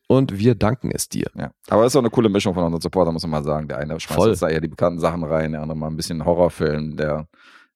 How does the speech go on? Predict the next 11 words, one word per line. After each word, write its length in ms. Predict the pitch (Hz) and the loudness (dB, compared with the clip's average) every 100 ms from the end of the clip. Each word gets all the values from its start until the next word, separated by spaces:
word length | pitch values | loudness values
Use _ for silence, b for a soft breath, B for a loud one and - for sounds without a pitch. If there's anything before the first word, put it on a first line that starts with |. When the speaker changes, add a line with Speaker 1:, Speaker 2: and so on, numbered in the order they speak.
| _ | _
Speaker 2:
dritte 280 | - 85 87 | -6 -2 0
anspruchsvolles 600 | 67 90 87 - 85 78 | -2 -4 -6 -2 -2 0
Zeug. 260 | - 80 76 | -2 -2 -2
Also, 300 | 76 78 76 85 _ _ - | -4 -4 -6 -10 _ _ -6
das 120 | 67 | -2
Speaker 1:
Ja. 80 | 87 | 0
Speaker 2:
wissen 160 | 92 | 0
wir 80 | 80 | -4
zu 120 | - | -4
schätzen. 380 | 80 82 85 73 | -4 -4 -4 -8
Die 180 | 85 | -8